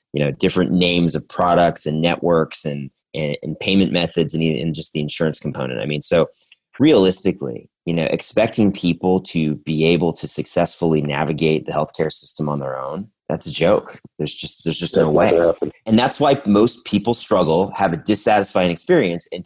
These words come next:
Speaker 1: to what you mentioned earlier, you know, M-, you know, N P S scores,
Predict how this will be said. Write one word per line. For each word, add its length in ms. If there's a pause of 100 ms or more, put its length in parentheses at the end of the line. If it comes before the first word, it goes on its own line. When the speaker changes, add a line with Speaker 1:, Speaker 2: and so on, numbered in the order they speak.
Speaker 1:
to 280
what 280
you 80
mentioned 380
earlier, 580 (180)
you 80
know, 220
M-, 280 (120)
you 120
know, 140
N 140
P 160
S 100
scores, 600